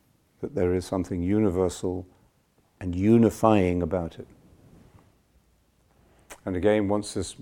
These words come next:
med-, meditation experience has begun to happen in your life, you begin to see things,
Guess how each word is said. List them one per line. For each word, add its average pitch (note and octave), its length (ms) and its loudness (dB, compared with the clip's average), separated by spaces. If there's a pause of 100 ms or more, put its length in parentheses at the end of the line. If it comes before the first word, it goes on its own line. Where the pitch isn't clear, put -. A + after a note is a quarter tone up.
(120)
med-, G2 320 -4
meditation G#2 600 2
experience G2 540 4
has F2 140 -4
begun F#2 380 -2
to F2+ 240 -4 (560)
happen A2+ 340 0
in F#2 140 -2
your F2+ 160 0
life, F2+ 320 -2
you A#2+ 100 0
begin A#2+ 360 0
to A#2 120 -12
see D3+ 280 0
things, G2 720 -6